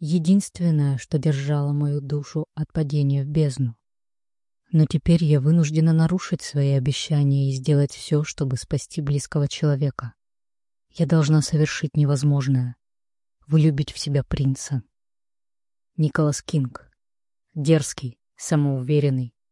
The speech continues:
безжалостный и сломленный. Его сердце принадлежит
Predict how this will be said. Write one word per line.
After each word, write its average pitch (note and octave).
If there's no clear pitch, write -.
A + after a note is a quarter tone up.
безжалостный C3+
и D3
сломленный. C3
Его D3+
сердце -
принадлежит D3+